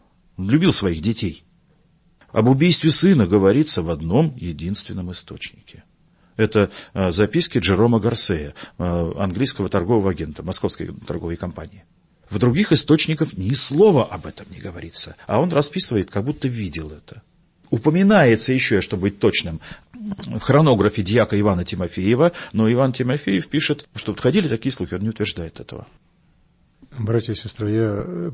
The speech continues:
Speaker 2: просто хотел сказать, что, естественно, нисколько не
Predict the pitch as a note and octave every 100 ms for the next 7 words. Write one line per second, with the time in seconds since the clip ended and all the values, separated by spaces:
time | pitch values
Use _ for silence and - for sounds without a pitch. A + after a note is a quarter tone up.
0 | - D3 C3 B2+ - A#2+ - A#2 G#2 -
1 | B2+ A#2+ - A2 A2 C#3 B2+ A#2 G#2+ G#2
2 | A#2 - - B2+ A#2 G#2+ G#2 G#2 A2 G#2+